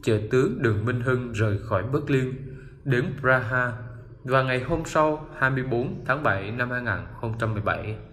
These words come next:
tướng Đường Minh Hưng bay từ Praha về Hà Nội qua ngõ Moscow.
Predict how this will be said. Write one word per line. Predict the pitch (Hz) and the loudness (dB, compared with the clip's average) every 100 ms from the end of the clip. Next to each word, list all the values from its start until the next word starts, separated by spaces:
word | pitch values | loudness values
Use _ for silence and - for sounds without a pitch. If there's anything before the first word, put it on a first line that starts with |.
| - - - - - - | -20 -20 -20 -20 -20 -4
tướng | - 131 190 | 2 4 4
Đường | 117 101 | 0 0
Minh | 104 113 | 0 2
Hưng | 117 113 - - - - - | 2 2 0 -4 -8 -10 0
bay | 147 147 147 | 2 2 2
từ | 107 110 | 0 0
Praha | - 127 117 127 123 | 2 2 4 2 0
về | 117 104 | 0 -2
Hà | 95 87 | -2 -4
Nội | 95 90 82 - - | -4 -4 -6 -12 -2
qua | 123 120 | -2 0
ngõ | 104 82 98 113 | -2 -2 -4 -4
Moscow. | 120 131 - - 113 107 | -2 -2 -4 -2 -2 0